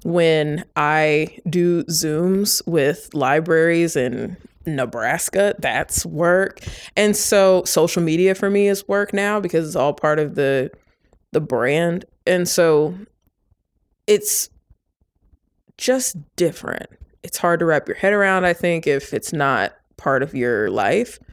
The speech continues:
But I'm always on the clock.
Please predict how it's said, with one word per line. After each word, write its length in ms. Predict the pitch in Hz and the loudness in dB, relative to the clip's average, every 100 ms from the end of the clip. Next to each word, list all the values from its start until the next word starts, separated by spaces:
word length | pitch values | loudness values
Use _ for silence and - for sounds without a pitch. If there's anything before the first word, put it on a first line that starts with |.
| - - - | -20 -20 -4
But 460 | 180 147 120 - _ _ - _ | 0 2 0 -6 _ _ -20 _
I'm 180 | 175 185 | 0 0
always 400 | - 175 175 160 | 2 4 4 2
on 180 | 107 131 | -2 -6
the 60 | 127 | -6
clock. 460 | - 64 - - | -4 -6 -6 -14